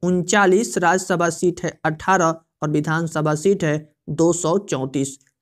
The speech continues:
दुनिया का सबसे बड़ा स्कूटर कारखाना तमिलनाडु में स्थापित किया गया है। नेक्स्ट प्रश्न है, चौदहवाँ अंतर्राष्ट्रीय बाल फिल्म महोत्सव कहाँ संपन्न हुआ है?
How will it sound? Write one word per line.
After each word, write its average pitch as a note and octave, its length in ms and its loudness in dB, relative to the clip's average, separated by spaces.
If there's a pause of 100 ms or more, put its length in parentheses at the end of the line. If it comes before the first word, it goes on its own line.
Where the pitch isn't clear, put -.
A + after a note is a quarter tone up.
(120)
दुनिया A3 420 4
का B3+ 160 0
सबसे A3+ 480 0
बड़ा G3+ 320 4 (180)
स्कूटर A3 540 0
कारखाना F3 680 0 (300)
तमिलनाडु F#3 600 4
में G#3 240 4
स्थापित F3 640 -2
किया E3+ 320 0 (200)
गया C#3+ 220 0
है। C#3+ 260 -2 (140)
नेक्स्ट F3 260 0
प्रश्न A3 280 2
है, F#3+ 240 -2 (220)
चौदहवाँ G#3 640 4
अंतर्राष्ट्रीय G#3 720 2
बाल F#3 380 4 (100)
फिल्म F#3+ 260 2
महोत्सव E3 540 -2 (280)
कहाँ G3 300 2
संपन्न F#3 580 -2
हुआ D#3 260 2
है? C#3+ 280 -2